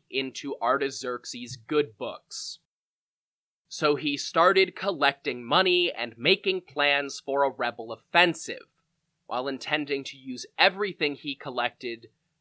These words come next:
to deliver the rebels to Artaxerxes in chains. Ariobarzanes' son, Mithridates of Chios,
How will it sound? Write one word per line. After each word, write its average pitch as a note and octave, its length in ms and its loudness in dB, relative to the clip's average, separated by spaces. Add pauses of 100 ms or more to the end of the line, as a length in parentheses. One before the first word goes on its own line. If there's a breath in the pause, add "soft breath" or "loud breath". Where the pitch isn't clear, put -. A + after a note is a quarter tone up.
to D#3+ 140 -6
deliver D3+ 540 -2
the E3+ 140 -4
rebels B2+ 540 -4
to - 240 -14
Artaxerxes A#2+ 920 -4
in A2 220 -10
chains. A#2 720 -4 (1160)
Ariobarzanes' F3 1000 6
son, C#3+ 640 0 (320)
Mithridates C#3+ 920 0
of A#2+ 140 -8
Chios, G3+ 800 4